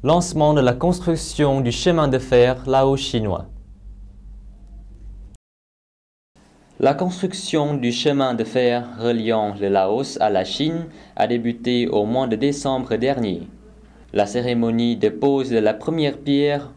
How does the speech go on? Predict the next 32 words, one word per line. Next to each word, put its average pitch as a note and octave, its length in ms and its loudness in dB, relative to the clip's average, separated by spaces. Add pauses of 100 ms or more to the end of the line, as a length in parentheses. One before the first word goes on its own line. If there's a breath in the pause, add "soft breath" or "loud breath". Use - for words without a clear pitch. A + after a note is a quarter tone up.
(140)
a G#2 140 2
eu G#2+ 200 -2
lieu A2+ 300 0
dans G2+ 160 0
la F#2+ 120 0
capitale A#2 760 -2 (200)
le G2 240 -2
deux D3 280 -2
décembre A#2+ 560 -2
deux A2 120 0
mille A#2 180 -2
quinze. E2+ 540 -6 (1000 loud breath)
Le B2 80 2
projet F3+ 400 0
de D3+ 80 0
construction C#3 800 -2
du A2+ 120 -2
chemin A#2+ 400 -2
d'une G#2 220 -2
distance A#2+ 560 -2
de G#2+ 120 -4
quatre D3+ 200 -2
cent C3+ 300 -4
seize A#2 400 -4
kilomètres A2+ 560 -2 (340 loud breath)
pourrait A2+ 280 0
prendre A#2+ 360 -2
environ G#2+ 480 -2
cinq D3+ 440 -2
ans C3 180 -2
pour G#2+ 340 -6
terminer. A2+ 600 -4